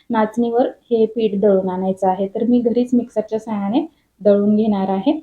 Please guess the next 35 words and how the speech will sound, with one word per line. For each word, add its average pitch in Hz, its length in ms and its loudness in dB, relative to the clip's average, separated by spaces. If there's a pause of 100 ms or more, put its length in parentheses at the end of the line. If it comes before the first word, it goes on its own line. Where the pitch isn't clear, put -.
(140)
कारण 220 260 0
कमी 247 260 6
प्रमाणात 220 420 -2
आहे, 208 180 0
अगदी 202 200 0
अर्धा 202 300 0
किलोचं 202 380 -4
आहे 196 160 -8
त्यामुळे. 196 520 -4 (840)
तर 269 120 8
नाचणी 262 380 6
कशी 269 300 6
सुकवायची, 262 640 4 (280)
ती 269 60 6
खाल्ल्यावर 247 440 4
अशी 254 200 4
कुरकुरीत 262 480 2
नाही 277 160 10
लागली 220 240 4
पाहिजे, 220 260 0
हलकीशी 240 420 0
नरम 240 360 6
लागली 214 260 4
पाहिजे 208 280 0
अशा 226 240 0
पद्धतीने, 214 480 -2
पण - 420 0
अजिबात 220 280 2
तिला 240 220 4
पाणी 226 340 2
वगैरे 220 260 2
नसलं 214 340 0
पाहिजे, 202 280 0
अशा 214 260 -2
पद्धतीने 214 580 0